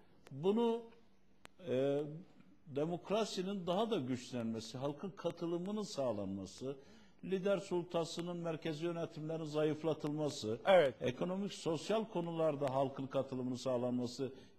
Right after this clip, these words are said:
Speaker 1: için istedik. Şimdi buna olabilir, Sayın Güzel bir bölümüne katılıp bir bölümüne karşı. Önemli olan biz mecliste bunu tartışabilelim. Ve istiyorum ki diğer partiler,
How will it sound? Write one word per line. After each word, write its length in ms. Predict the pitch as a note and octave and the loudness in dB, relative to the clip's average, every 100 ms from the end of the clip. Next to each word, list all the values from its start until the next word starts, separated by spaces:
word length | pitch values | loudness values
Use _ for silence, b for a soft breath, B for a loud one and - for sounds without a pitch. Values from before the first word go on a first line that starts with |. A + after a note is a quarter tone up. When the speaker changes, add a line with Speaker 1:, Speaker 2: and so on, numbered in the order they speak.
| - | -8
Speaker 1:
için 260 | A2+ - C3+ | -4 0 0
istedik. 460 | - A#2+ G2 F2 - B B B | 0 0 0 -2 -6 B B B
Şimdi 420 | - G3+ A3+ G#3+ G3+ | -4 0 0 2 2
buna 360 | A#3 A#3+ A#3+ - - - | 4 4 0 -10 -20 -4
olabilir, 500 | C#3+ G3+ A3 B3 B3 | 4 4 4 2 0
Sayın 500 | B2+ - D#3 G3 G3 | -2 -2 2 4 2
Güzel 500 | F3+ E3 F#3+ G3 G3 | -2 0 2 2 2
bir 160 | E3+ F3 | 0 2
bölümüne 400 | F3+ F3 F3 E3+ | 2 2 0 2
katılıp 440 | E3 D3 D3 E3 | 2 2 0 -2
bir 140 | E3+ E3 | -2 0
bölümüne 440 | D#3+ D3+ D#3 D3 | 0 0 0 -2
karşı. 420 | - B2 - G#2 - B B B | 0 0 -2 -6 -8 B B B
Önemli 380 | D3+ D3 G#3 A#3 | -4 -2 0 4
olan 440 | A3+ G3 F3+ D3+ E3 | 4 6 4 0 -2
biz 240 | G#3 - | -4 -2
mecliste 520 | D#3 D3 C#3+ - E3+ | 0 0 -2 -2 -2
bunu 160 | F3 F3 | -4 -2
tartışabilelim. 800 | D3 D3 - F#3+ F#3 D#3 G#2 F2+ B B B C#3+ | -2 -2 -2 -2 0 0 -2 -4 B B B 2
Ve 200 | G#3+ G#3+ | 2 2
istiyorum 540 | - - C#4 C4 F#3+ | -2 0 2 2 0
ki 200 | D3 C#3 | -2 2
diğer 280 | F#3+ B3+ - | 2 2 4
partiler, 560 | E3+ G#2+ - F2+ G#2+ | 4 4 0 -2 -2